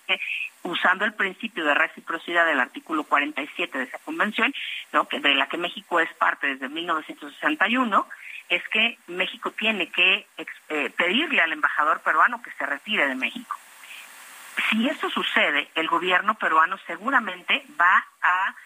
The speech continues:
pedirle a los funcionarios de segundo y de tercer nivel de la embajada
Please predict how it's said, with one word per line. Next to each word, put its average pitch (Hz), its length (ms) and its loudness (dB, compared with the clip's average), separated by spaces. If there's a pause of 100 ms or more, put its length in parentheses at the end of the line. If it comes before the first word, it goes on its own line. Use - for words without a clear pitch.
(240)
pedirle 185 720 -6
a 175 100 4
los 165 180 -8
funcionarios 233 540 -2
de 285 120 -8
segundo 208 400 -2
y - 20 0
de 170 120 2
tercer 208 460 2
nivel 196 260 0
de 196 100 4
la 175 80 2
embajada 131 580 2